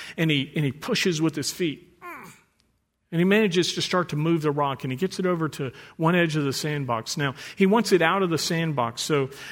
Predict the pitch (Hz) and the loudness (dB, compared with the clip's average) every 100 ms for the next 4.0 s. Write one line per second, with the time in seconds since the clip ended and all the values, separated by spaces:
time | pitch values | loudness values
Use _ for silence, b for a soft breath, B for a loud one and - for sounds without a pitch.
0 | B 147 190 185 160 147 196 170 - 180 | B 2 4 4 2 2 2 0 -2 0
1 | 185 175 151 160 156 160 160 139 127 170 | 0 2 2 2 2 0 0 0 2 4
2 | 175 147 139 151 160 165 160 139 - - | 4 2 0 0 0 0 -2 -4 -6 -6
3 | 165 147 131 160 170 170 165 165 170 | -2 -2 2 2 4 4 4 2 0